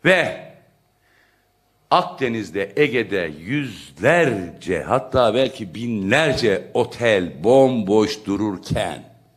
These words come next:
depremzedeleri yerleştirmek için üniversiteleri kapatıp öğrenci yurtlarına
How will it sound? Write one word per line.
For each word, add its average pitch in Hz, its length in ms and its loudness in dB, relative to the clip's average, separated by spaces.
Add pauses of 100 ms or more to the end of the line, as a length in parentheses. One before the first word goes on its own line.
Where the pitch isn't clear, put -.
(1500)
depremzedeleri 139 1000 4
yerleştirmek 123 760 2
için - 480 -6 (420)
üniversiteleri 147 920 2
kapatıp 147 640 -2 (180)
öğrenci 170 520 4
yurtlarına 107 760 -2